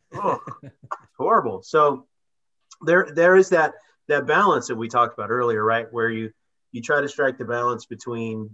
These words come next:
Speaker 1: being a pansy and, and being Dan Pena, this way over the top macho man guy. Somewhere in the middle is that,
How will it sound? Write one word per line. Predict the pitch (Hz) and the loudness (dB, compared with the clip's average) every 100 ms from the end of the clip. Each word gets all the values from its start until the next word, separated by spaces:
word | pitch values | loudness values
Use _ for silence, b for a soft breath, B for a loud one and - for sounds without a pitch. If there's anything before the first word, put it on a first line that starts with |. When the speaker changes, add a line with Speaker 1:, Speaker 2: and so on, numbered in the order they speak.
| - | -12
Speaker 1:
being | 117 113 110 | -8 -6 -8
a | |
pansy | 98 127 120 127 123 135 131 131 | -10 -12 -8 -8 -8 -8 -8 -10
and, | 110 110 110 110 | -10 -10 -10 -14
and | 110 107 107 | -14 -12 -10
being | 113 113 107 107 _ _ _ - | -8 -6 -8 -12 _ _ _ -10
Dan | 131 120 | -6 -6
Pena, | 113 123 139 120 107 | -8 -10 -8 -6 -6
this | 104 110 113 | -6 -8 -8
way | 113 127 123 | -4 -2 0
over | 123 117 | 0 -2
the | 113 | -8
top | 107 123 113 | -4 -2 -2
macho | 117 113 120 120 | -2 -2 -2 -6
man | 107 101 98 95 | -8 -10 -14 -4
guy. | 131 127 110 110 _ _ _ _ _ 139 | -2 0 -2 -6 _ _ _ _ _ -12
Somewhere | 143 196 196 196 185 | -4 0 4 4 4
in | 175 | 2
the | 170 | 0
middle | 165 190 147 | 0 2 2
is | 127 117 | 0 -2
that, | 117 113 | -4 -6